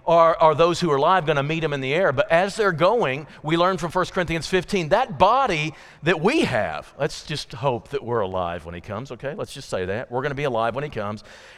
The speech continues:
And when we meet them in the air, it's not gonna be this body that meets him. You remember he says in First Corinthians fifteen, "This body will be transformed. It will be changed in the twinkling of an eye."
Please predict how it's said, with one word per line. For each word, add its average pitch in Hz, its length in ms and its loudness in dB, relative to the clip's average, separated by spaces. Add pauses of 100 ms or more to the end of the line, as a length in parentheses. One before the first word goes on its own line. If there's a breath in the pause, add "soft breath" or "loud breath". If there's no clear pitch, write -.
And 143 160 0
when 151 200 -2
we 277 280 0
meet 226 360 0
them 185 160 2
in 151 100 0
the 139 140 -2
air, 127 380 0 (240 loud breath)
it's 190 240 2
not 320 180 2
gonna 277 160 4
be 226 160 0
this 185 320 2
body 147 360 4
that 139 180 0
meets 156 300 -4
him. 87 240 -10 (1300)
You 131 60 -4
remember 190 260 4
he 196 100 4
says 208 220 0
in 180 80 -4
First 196 200 -2
Corinthians 170 320 -2
fifteen, 175 340 -2
"This 240 220 0
body 196 320 2
will 175 180 0
be 160 160 -2
transformed. 156 640 -4
It 180 60 -8
will 160 60 -8
be 147 100 -2
changed 180 400 -4
in 123 60 -10
the 127 80 -6
twinkling 226 520 -2
of 180 100 4
an 175 80 0
eye." 143 440 0